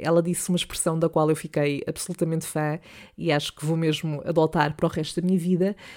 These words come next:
eh, em determinados contextos, que é Deus me livre, mas quem me dera. <laughs> Quem nunca? Quem é que nunca se identificou com esta,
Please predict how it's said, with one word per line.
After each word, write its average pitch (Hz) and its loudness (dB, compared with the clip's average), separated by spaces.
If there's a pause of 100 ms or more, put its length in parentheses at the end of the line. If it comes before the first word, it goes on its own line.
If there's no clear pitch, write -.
(200)
eh, 156 4
em 160 -2
determinados 160 -2
contextos, 185 0
que 175 0
é 196 -2 (720)
Deus 208 4
me 208 4
livre, 202 2
mas 208 2
quem 202 0
me 185 2
dera. 165 2
<laughs> - 0 (680)
Quem 262 2
nunca? 180 2
Quem 285 0
é 339 -2
que 277 -2
nunca 233 6
se - -4
identificou 208 2
com 202 -2
esta, 202 0